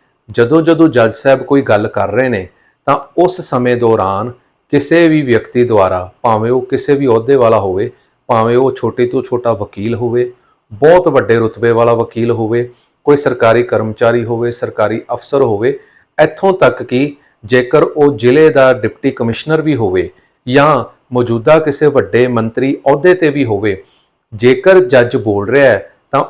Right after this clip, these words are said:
ਉਸ ਨੂੰ ਜੱਜ ਦੀ ਗੱਲ ਕੱਟਣ ਦਾ ਕੋਈ ਅਧਿਕਾਰ ਨਹੀਂ ਹੁੰਦਾ।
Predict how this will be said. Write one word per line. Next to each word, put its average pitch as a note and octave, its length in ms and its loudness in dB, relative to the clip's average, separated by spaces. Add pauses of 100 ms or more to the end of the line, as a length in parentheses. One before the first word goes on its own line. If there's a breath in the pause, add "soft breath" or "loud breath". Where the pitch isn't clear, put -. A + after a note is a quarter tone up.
ਉਸ D#3+ 220 -4
ਨੂੰ D#3 460 -2 (240)
ਜੱਜ A#2 320 2
ਦੀ C#3+ 200 0
ਗੱਲ A#2+ 280 2
ਕੱਟਣ B2 420 -4
ਦਾ A#2+ 160 0
ਕੋਈ A#2+ 400 -4
ਅਧਿਕਾਰ A2+ 440 0
ਨਹੀਂ A2+ 180 -4
ਹੁੰਦਾ। F2+ 400 -8